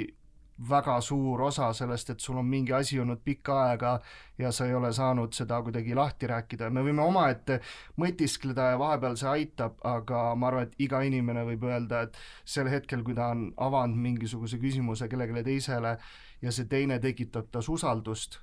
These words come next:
ehk siis sul on nagu vaba tunne tekib rääkida, siis see ei ole võrreldav sellega, kui sa võib-olla omaette nokitsed selle murega. Ja ma arvan, et see oli üks mu nii-öelda sihuke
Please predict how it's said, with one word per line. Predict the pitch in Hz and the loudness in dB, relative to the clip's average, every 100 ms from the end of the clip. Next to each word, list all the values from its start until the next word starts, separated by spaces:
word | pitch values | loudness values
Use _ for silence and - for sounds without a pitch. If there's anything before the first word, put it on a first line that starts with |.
| - | -10
ehk | 120 120 | -6 -6
siis | 120 - | -6 -6
sul | 120 117 | -4 -2
on | 120 | -2
nagu | 113 | 0
vaba | 123 139 127 | 2 2 2
tunne | 113 139 131 110 | 0 0 0 -2
tekib | 110 123 117 | -4 -6 -2
rääkida, | 139 127 - 110 113 - - - - - - | -2 -2 -6 -4 -4 -4 -14 -18 -18 -20 -16
siis | - 127 110 - - - - | -6 -4 -4 -6 -8 -8 -6
see | 139 127 120 | -2 0 0
ei | 120 | 0
ole | 120 113 | 0 0
võrreldav | 127 123 120 113 110 | 0 0 -2 -4 -4
sellega, | 120 113 110 113 110 | -4 -4 -4 -6 -8
kui | - 120 | -10 -8
sa | 123 113 | -6 -6
võib-olla | 117 110 117 | -4 -4 -4
omaette | 117 117 113 120 | -4 -4 -6 -6
nokitsed | 120 117 117 110 - | -6 -6 -10 -12 -10
selle | 113 107 | -8 -8
murega. | 110 101 104 - - - - - - - - | -8 -8 -10 -14 -20 -20 -20 -20 -20 -20 -10
Ja | 123 120 117 | -4 0 0
ma | 117 120 | 2 2
arvan, | 127 120 117 | 2 0 -2
et | 110 | -4
see | - 143 135 | -4 0 2
oli | 127 117 117 | 2 0 -2
üks | 113 - | -4 -4
mu | 123 | -2
nii-öelda | 120 117 113 113 117 110 - - - - - - - - - | 0 0 -2 -2 -2 -4 -10 -20 -20 -20 -20 -20 -20 -20 -14
sihuke | - 131 143 | -8 -2 2